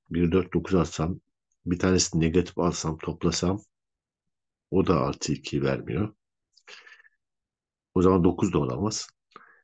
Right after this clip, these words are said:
Geldik altıya. Altı kere altı, otuz altı. Çift kök olabilir. Altı, üç, üç. Bir negatif alsam toplasam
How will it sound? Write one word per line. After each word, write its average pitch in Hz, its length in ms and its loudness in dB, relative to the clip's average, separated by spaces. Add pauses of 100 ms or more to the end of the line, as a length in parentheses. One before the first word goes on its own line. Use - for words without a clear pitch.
(240)
Geldik 104 640 4 (140)
altıya. 101 720 2 (920)
Altı 98 240 -2
kere 107 180 4
altı, 90 260 2
otuz 90 240 -6
altı. 87 480 0
Çift 120 240 0
kök 104 220 0
olabilir. 101 420 4
Altı, 104 400 -4 (100)
üç, - 280 -6 (100)
üç. - 340 -2 (280)
Bir 98 240 4
negatif 95 460 2
alsam 87 440 0
toplasam 98 640 -2